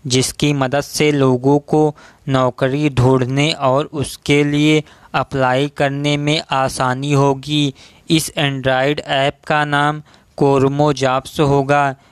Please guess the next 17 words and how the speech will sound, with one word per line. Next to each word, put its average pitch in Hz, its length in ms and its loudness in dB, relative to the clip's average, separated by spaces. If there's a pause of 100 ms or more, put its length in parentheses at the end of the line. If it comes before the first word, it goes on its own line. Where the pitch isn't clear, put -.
(140)
Google 135 600 2
के 156 140 0 (200)
इस 151 200 -8 (100)
ऐप 143 280 0 (100)
के 147 160 0
जरिए 147 580 0 (320)
देश 139 380 0
भर 139 300 -2
में 147 260 -4
खाली 131 480 -4
पदों 139 400 -2
को 147 240 0
तलाशने 135 760 -2
में 151 260 -2 (360)
मदद 135 280 0 (100)
मिलेगी। 143 720 0 (320)
इस - 220 -2